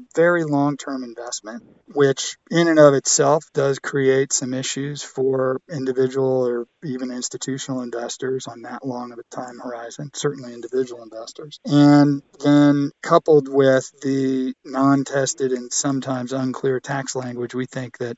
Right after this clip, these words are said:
at this point it makes sense to sit on the sidelines, do research,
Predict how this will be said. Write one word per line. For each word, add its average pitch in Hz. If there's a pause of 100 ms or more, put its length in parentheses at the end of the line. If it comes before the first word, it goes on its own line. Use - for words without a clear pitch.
(160)
at 120
this 143
point 131
it 127
makes 123
sense 127
to 123
sit 151
on 135
the 127
sidelines, 127
do 139
research, 131